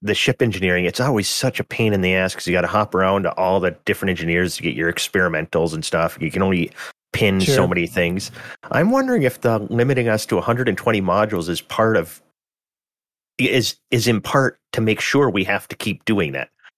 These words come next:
Speaker 1: We can't just have, you know,
Speaker 2: <laughs>
Speaker 1: you know, five hundred modules stored so we can just,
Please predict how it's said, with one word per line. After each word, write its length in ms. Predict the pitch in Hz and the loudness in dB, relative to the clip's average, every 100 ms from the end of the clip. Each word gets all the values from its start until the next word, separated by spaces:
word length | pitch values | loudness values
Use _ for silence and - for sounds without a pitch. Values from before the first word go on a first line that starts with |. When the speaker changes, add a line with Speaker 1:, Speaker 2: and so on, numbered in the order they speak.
| _ | _
Speaker 1:
We 100 | - | -2
can't 280 | 107 135 123 | 0 2 2
just 240 | 151 127 - | 2 2 0
have, 500 | 117 117 101 98 - | 0 2 0 -2 -8
you 100 | 110 | -4
know, 140 | 98 85 | 0 4
Speaker 2:
<laughs> 800 | 165 165 - - - - - - | 4 2 0 -8 -20 -18 -12 0
Speaker 1:
you 80 | |
know, 100 | 113 | 0
five 560 | 90 - _ - 123 120 | 0 -6 _ 0 0 2
hundred 300 | 131 113 101 | 2 2 2
modules 440 | 92 104 110 104 101 | 2 2 2 0 -2
stored 340 | - 92 90 | 0 -2 0
so 100 | - | -2
we 120 | 101 | -2
can 160 | 104 92 | -2 0
just, 260 | 98 - | 0 -2